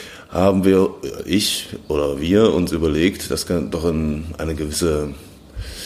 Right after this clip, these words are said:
gemeinsame Form zu legen und einen kleinen Bücherclub auszurufen. Ähm, und den Anfang machen wir mit diesem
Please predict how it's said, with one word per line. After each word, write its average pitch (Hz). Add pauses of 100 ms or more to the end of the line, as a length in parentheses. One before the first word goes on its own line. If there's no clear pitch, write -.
(580)
gemeinsame 95
Form 117
zu 131
legen 113
und 92
einen 90
kleinen 95
Bücherclub 82
auszurufen. 104 (400)
Ähm, 90 (840)
und 92
den 90
Anfang 107
machen 92
wir 92
mit 90
diesem 85